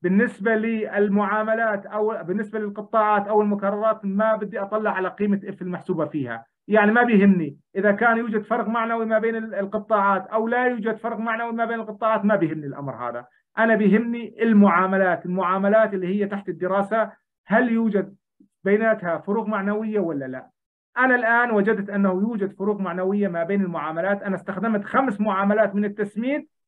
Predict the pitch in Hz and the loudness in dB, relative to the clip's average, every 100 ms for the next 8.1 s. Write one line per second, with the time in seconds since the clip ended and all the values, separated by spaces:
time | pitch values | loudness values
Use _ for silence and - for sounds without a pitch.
0 | _ _ - 214 220 240 269 - 247 233 | _ _ 0 4 4 4 2 0 -2 2
1 | 220 233 262 254 233 220 233 214 208 202 | 2 2 0 0 -4 -4 -4 -2 -2 0
2 | 208 214 202 180 196 180 156 143 147 147 | 0 -2 -4 -4 -6 -6 -8 -8 -8 -4
3 | 220 214 269 277 294 294 233 254 226 214 | -2 4 4 6 6 6 6 4 4 2
4 | 196 196 196 196 - _ _ 208 214 247 | 2 2 0 -2 -6 _ _ -8 -2 -2
5 | 208 262 208 233 254 233 202 220 226 220 | 0 -2 -2 0 0 2 2 2 2 0
6 | 208 190 214 202 180 185 208 202 185 - | 0 0 0 -2 -4 -6 -2 -2 -4 -6
7 | 208 202 208 190 208 185 208 180 208 208 | -6 -2 -2 0 0 0 -4 -2 0 0